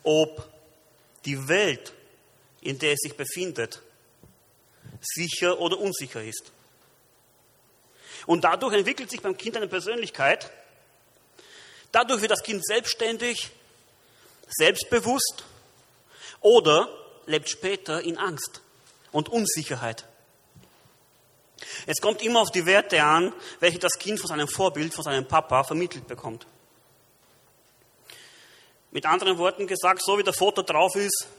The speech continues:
so wie der Vater die Welt sieht, gibt's er seinem Kind weiter.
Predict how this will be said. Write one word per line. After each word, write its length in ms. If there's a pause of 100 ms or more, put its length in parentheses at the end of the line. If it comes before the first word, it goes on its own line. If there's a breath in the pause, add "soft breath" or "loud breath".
(540 loud breath)
so 200
wie 60
der 100
Vater 280
die 200
Welt 240
sieht, 440 (540 soft breath)
gibt's 480
er 260
seinem 280
Kind 300
weiter. 360